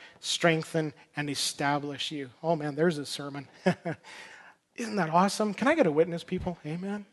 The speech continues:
Amen. He will do this. And when he protects us, he, he will restore, confirm, strengthen, and establish you. To him be the dominion forever and ever. And all God's people said, "Amen." Amen.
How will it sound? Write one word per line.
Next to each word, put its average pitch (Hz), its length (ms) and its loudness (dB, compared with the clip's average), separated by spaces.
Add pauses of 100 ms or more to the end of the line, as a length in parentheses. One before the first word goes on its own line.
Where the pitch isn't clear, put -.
Amen. 180 520 -4 (200)
He 226 200 -4
will 233 140 -2
do 202 340 -2
this. 208 420 6 (400)
And 196 100 8
when 220 80 10
he 220 80 6
protects 220 460 2
us, 147 240 -2
he, 185 260 0
he - 160 -2
will 185 160 4
restore, 151 640 2
confirm, 151 560 0
strengthen, 190 560 6
and 160 140 4
establish 175 580 6
you. 165 160 4 (560)
To 165 140 0
him 196 280 6
be 185 120 10
the 165 160 6
dominion 175 640 6 (240)
forever 170 600 6
and 156 120 -2
ever. 156 380 4 (320)
And 147 120 -6
all 151 200 -2
God's 147 260 0
people 151 300 -8
said, 143 280 -8
"Amen." 135 520 -10 (240)
Amen. 139 460 -10